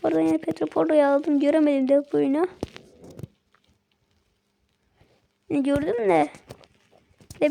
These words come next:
Bruyne'yi tam şey yapamadım. Anladınız siz böyle. Anlayamadım yani. Karıştırdım oyuncuları.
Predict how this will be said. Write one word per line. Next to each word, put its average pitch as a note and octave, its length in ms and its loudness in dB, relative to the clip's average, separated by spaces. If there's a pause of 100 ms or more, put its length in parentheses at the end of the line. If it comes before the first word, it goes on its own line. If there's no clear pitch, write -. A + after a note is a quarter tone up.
(100)
Bruyne'yi D#4+ 240 2
tam F4 200 2
şey D#4 160 2
yapamadım. D4 440 2
Anladınız C4+ 460 0
siz - 380 -8
böyle. D4+ 240 0 (920)
Anlayamadım C#4 680 2
yani. B3+ 320 -2 (760)
Karıştırdım C#4 720 0
oyuncuları. C4 540 0